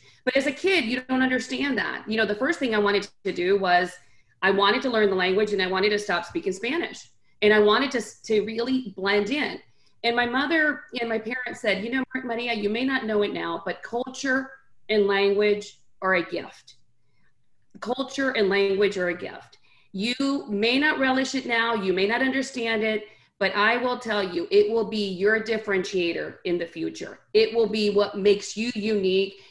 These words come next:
and how you will stand out in everything you pursue in life." And I can't tell you, they were more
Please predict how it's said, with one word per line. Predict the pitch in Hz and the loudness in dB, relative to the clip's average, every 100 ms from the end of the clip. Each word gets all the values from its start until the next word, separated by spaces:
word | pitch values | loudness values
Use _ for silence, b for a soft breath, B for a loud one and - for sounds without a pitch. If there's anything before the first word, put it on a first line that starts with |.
| B | B
and | 190 | 0
how | 196 202 | 2 2
you | 196 262 | 2 -2
will | 269 226 | -2 -4
stand | - 240 226 220 | -6 -4 -2 2
out | 214 214 | 2 2
in | 208 | 0
everything | 226 254 233 208 | 0 -2 -2 -2
you | |
pursue | 190 175 - 175 | -2 -8 -4 -2
in | 165 | -2
life." | 165 160 165 B B B | -2 -4 -8 B B B
And | 208 226 | 0 0
I | |
can't | 220 262 262 262 | 0 0 0 0
tell | 247 233 | -2 0
you, | 196 180 214 | 0 -2 0
they | 196 | 0
were | 196 | 0
more | 190 196 220 247 254 | 0 0 2 0 -4